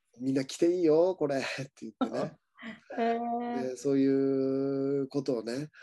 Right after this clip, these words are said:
Speaker 2: うん。
Speaker 1: あの、三ヶ月ぐらいいろんなものを持ってってはね、お酒の、
Speaker 2: うん。
Speaker 1: アルコールとか持ってったり、
Speaker 2: うんうん。
Speaker 1: そして、あの、彼らに振る舞ってたらね、
Speaker 2: うん。
Speaker 1: だんだん、
Speaker 2: うん。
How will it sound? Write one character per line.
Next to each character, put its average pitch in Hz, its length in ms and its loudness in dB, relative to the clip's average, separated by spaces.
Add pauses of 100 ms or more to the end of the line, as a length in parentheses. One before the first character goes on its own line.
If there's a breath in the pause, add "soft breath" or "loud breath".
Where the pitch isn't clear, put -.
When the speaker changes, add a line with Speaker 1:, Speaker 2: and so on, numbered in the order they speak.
Speaker 2:
う 233 60 0
ん。 240 240 4
Speaker 1:
あ 165 60 -2
の、 135 100 -10 (360)
三 147 260 -2
ヶ 165 120 2
月 165 240 0
ぐ 170 80 6
ら 139 100 4
い 123 300 -2
い 113 40 -8
ろ 123 120 -2
ん 147 40 0
な 165 100 4
も 190 120 2
の 202 80 4
を 160 60 4
持 143 160 2
っ 147 40 -2
て 123 120 -6
っ 113 40 -8
て - 140 -14
は 98 140 -18
ね、 139 100 -8
お 139 120 -6
酒 117 260 -4
の、 117 60 2
Speaker 2:
う 120 120 -4
ん。 117 40 -8 (360)
Speaker 1:
ア 127 40 -8
ル 131 100 -8
コ 135 100 -10
ー 131 40 -4
ル 123 40 -10
と 135 100 -6
か 123 80 -8
持 127 140 -8
っ 147 40 -10
て 143 100 -8
っ - 20 -14
た - 140 -2
り、 277 60 6
Speaker 2:
う 262 240 6
ん 269 180 4
う - 40 2
ん。 170 80 -2 (320 loud breath)
Speaker 1:
そ - 160 -8
し - 80 -10
て、 123 480 -6 (140)
あ 120 100 -8
の、 117 320 -6
彼 143 180 -2
ら 123 120 -4
に 110 100 -14
振 - 160 -8
る 151 60 0
舞 170 120 2
っ - 20 -18
て 131 140 -6
た 107 140 -18 (160)
ら 123 80 -8
ね、 147 100 -6
Speaker 2:
う 208 80 0
ん。 185 140 0 (560 soft breath)
Speaker 1:
だ 127 160 -6
ん 175 120 -6
だ 170 120 0
ん、 170 60 -6
Speaker 2:
う 165 680 -6
ん。 139 240 2